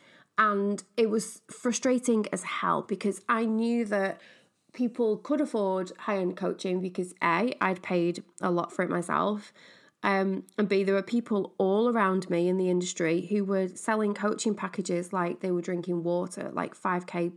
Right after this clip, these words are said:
packages and ten K packages and stuff. And I was just like, "What the hell is this?"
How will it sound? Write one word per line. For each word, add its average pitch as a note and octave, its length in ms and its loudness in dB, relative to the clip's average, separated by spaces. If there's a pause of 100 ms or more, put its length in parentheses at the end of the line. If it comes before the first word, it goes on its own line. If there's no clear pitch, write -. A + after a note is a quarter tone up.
packages F3+ 480 -8
and F3 100 -4
ten F3+ 220 -4
K F#3 180 -6
packages - 500 -10
and F#3+ 100 -8
stuff. F#3+ 260 -12
And G3 100 -4
I F#3 60 -4
was F#3 160 -8
just F3+ 180 -12
like, F#3 240 -8 (520)
"What - 180 -10
the G#3+ 60 -6
hell G3 260 -2
is A3 160 -2
this?" - 420 -6